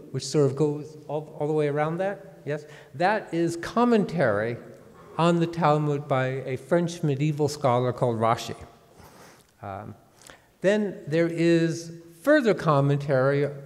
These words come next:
around that in green, right? That is by later commentators.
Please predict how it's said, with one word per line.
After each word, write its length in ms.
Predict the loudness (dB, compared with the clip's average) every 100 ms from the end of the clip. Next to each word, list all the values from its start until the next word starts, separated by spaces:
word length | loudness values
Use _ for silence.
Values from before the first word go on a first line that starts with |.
| -8 -2
around 360 | 0 0 -2
that 400 | -4 -6 -10 -20 -12
in 140 | -8 -6
green, 440 | -4 -4 -6 -12 -20 -20 -4
right? 260 | 0 0 -2 -16 -14 -2
That 340 | 4 4 4
is 140 | 0
by 280 | 0 2 2
later 520 | 2 2 2 0 -6 -10 -18 -20 _ _ _ _
commentators. 960 | 0 2 4 0 -4 -4 -6 -12 -14